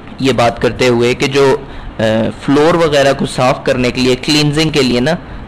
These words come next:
normally हम इस्तेमाल करते हैं फिनोलिक कंपाउंड्स। या कहते हैं ना फिनाइल से पोछा लगाना,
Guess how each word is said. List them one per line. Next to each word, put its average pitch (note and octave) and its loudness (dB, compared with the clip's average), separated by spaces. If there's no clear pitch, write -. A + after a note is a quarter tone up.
normally C3 2
हम C3 0
इस्तेमाल B2 0
करते B2 -2
हैं C#3 0
फिनोलिक A#2+ 0
कंपाउंड्स। A2+ -4
या A#2+ 0
कहते C3 0
हैं F3 0
ना A3+ 2
फिनाइल C#3 0
से C#3+ 0
पोछा C#3 0
लगाना, A#2+ 0